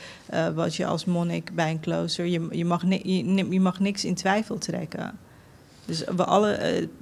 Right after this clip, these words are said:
s-, eh, t-, stokslagen, erger, ik weet niet wat er allemaal gebeurt verder, maar, eh, de, de, ja,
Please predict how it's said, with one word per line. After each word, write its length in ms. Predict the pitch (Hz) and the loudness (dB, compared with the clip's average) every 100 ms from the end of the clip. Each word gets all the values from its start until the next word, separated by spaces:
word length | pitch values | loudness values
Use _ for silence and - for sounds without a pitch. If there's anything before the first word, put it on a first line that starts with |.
| - - - - | -6 -4 -4 -6
s-, 200 | - - | -6 -8
eh, 120 | - - 156 | -8 -8 -8
t-, 80 | - - | -8 -4
stokslagen, 880 | - 208 - - 180 175 175 175 - | 0 0 0 0 2 2 0 -4 0
erger, 560 | 170 180 175 175 165 | 0 -2 -4 -6 -6
ik 80 | 175 | -6
weet 140 | 165 165 | -6 -4
niet 120 | 165 | -4
wat 160 | 165 - | -6 -6
er 100 | - | -6
allemaal 240 | 165 160 | -4 -6
gebeurt 500 | - 160 165 165 165 | -8 -6 -6 -6 -8
verder, 300 | 190 170 170 | -10 -8 -6
maar, 300 | 170 165 175 175 - - - | -2 -2 -2 -6 -16 -20 -10
eh, 100 | 170 165 165 165 | -6 -4 -4 -6
de, 80 | 165 - 170 | -8 -10 -8
de, 400 | 170 180 - 180 | -6 -6 -6 -4
ja, 260 | 165 156 | -2 -4